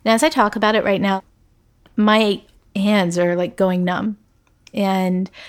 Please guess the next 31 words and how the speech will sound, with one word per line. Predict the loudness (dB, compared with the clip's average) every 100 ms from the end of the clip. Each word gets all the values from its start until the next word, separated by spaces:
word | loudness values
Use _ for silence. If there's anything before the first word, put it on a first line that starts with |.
| -20 _ 0
I |
don't | 2 2
recall | 0 -4 0 2 4 4 2 0 -4 _ _ _ -20
feeling | -18 -14 -12 -12 -8 0 2 2 2 2 0 -2
any, | -2 -2 0 0
like, | 0 -2 -4 -8 _ _ _ _ _ _ -20 -20 -20 -4
physical | -2 0 0 -2
sensation | 0 -2 0 0 0 -2
at | -2
the | -4
time, | -4 -4 -2 -2 -4 -4
but | -2 -2 -2 -8 -20 _ _ _ _
the | -2
way | 2 2 2 2
that | 0 0
I'm | -2 -2 -6 _ _ _
feeling | -2 0 0 -2
it | -4
now | -2 0 0 -2
as | -6 -8
I'm | -8
talking | -2 -2 -2 -2
about | -2 -4 -6
it | -8
is, | -10 -12
like, | -16 -18 _ _ -14
I | -10
can't | -6 -6 -6 -4
feel | -4 -4
my | -4
hands. | -2 -2 -6 -16